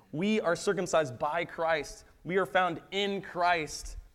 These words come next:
All the, I mean, literally, it's four chapters of just saying you're reconciled by Christ. I, it's, it's,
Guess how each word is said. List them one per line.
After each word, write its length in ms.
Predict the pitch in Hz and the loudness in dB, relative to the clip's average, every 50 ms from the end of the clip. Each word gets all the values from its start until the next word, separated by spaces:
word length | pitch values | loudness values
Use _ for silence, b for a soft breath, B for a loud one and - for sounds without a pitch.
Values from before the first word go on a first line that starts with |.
| _ - _ | _ -6 _
All 260 | - 185 202 226 240 | 6 8 8 8 8
the, 240 | 220 233 214 - - | 6 4 2 2 2
I 60 | 180 | 4
mean, 180 | 208 220 202 196 | 4 4 4 6
literally, 300 | 220 262 262 220 190 165 | 6 6 6 6 6 4
it's 140 | 135 - | 2 0
four 240 | - - 240 247 240 | 2 4 6 6 6
chapters 480 | 196 - 214 208 214 - 175 160 135 147 | 4 4 4 4 4 2 -2 -6 -4 -4
of 80 | 156 | -4
just 220 | 143 170 170 - - | -4 -4 -6 -4 -2
saying 260 | - 196 190 180 165 - - | -2 -2 -2 -2 -4 -8 -2
you're 140 | - 196 208 | 4 4 6
reconciled 800 | 185 196 208 202 202 185 175 165 - 190 180 185 185 175 170 156 B B B B - | 6 6 4 4 2 -4 -4 -2 0 0 2 4 4 2 2 0 B B B B -4
by 380 | 123 113 156 165 165 180 175 | 4 4 6 6 6 2 0
Christ. 760 | 143 - - 156 156 156 160 147 131 - - - - - - _ _ _ _ _ _ _ _ _ _ _ _ _ _ _ _ _ _ _ _ _ | 0 -4 0 2 2 2 2 0 -2 -8 -12 -14 -14 -16 -20 _ _ _ _ _ _ _ _ _ _ _ _ _ _ _ _ _ _ _ _ _
I, 120 | 151 160 160 | 0 0 0
it's, 320 | - 160 165 - - - | 0 -4 -6 -4 -6 -4
it's, 300 | 175 160 156 - - | -4 -4 -4 -4 -8